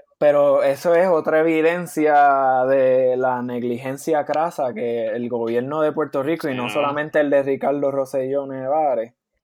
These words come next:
Speaker 2: No,
Speaker 1: este,
Speaker 2: claro. Sí.
Speaker 1: tiene.
Speaker 2: Sí, con, con eso, o sea, sí, sí, y, y no, y más aún, si estás interesado,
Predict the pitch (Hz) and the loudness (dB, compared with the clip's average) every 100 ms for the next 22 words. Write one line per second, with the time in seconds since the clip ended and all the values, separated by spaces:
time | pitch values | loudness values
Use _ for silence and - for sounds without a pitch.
0 | - 104 120 113 127 120 113 113 113 _ | -14 -10 -6 -4 -2 -2 -4 -8 -20 _
1 | _ _ - 147 135 139 135 156 180 127 | _ _ -8 -6 -4 -2 -2 -2 -4 -10
2 | - _ _ _ _ _ _ _ _ _ | -18 _ _ _ _ _ _ _ _ _
3 | _ _ - - - 120 156 135 127 120 | _ _ -20 -16 -10 -8 -8 -10 -10 -10
4 | 117 131 180 165 127 147 156 131 - 135 | -8 -8 -4 -4 -2 -2 -2 -6 -10 -10
5 | 147 147 147 143 139 175 139 135 131 135 | -6 -4 -2 -4 -4 -4 -6 -6 -4 -4
6 | 175 165 170 131 127 139 151 160 160 165 | -4 -4 -6 -10 -8 -8 -8 -8 -6 -4
7 | 143 | -4